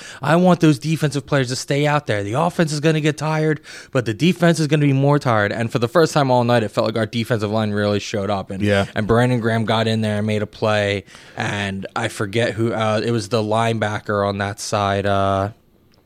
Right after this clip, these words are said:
Speaker 1: came in and, and rushed on the one play and, and got there. Uh, is it R-,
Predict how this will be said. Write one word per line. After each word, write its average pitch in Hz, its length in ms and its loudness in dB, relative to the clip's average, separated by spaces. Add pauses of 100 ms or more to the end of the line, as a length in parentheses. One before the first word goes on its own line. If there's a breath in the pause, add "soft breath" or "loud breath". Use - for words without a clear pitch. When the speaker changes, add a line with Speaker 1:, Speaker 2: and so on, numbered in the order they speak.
(720 soft breath)
Speaker 1:
came 131 260 2
in 120 80 2
and, 117 220 -2
and 120 240 0
rushed 117 240 2
on 110 140 0
the 110 80 2
one 107 240 2
play 104 560 2
and, 107 200 -4
and 107 200 -4
got 104 260 -2
there. 104 320 0
Uh, 98 320 2
is 95 140 -4
it 101 120 -6
R-, 98 560 -8